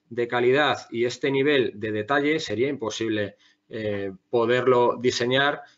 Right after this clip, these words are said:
eh, sin que se produjeran errores. Por eso decíamos lo que estábamos comentando hace un momento, ¿no? Bueno, aquí veis un ejemplo,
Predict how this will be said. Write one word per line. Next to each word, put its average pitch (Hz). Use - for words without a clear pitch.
eh, 110
sin 117
que 113
se 104
produjeran 104
errores. 85
Por 104
eso 117
decíamos 110
lo 98
que -
estábamos 92
comentando 90
hace 92
un 90
momento, -
¿no? -
Bueno, 135
aquí 131
veis 139
un 143
ejemplo, 160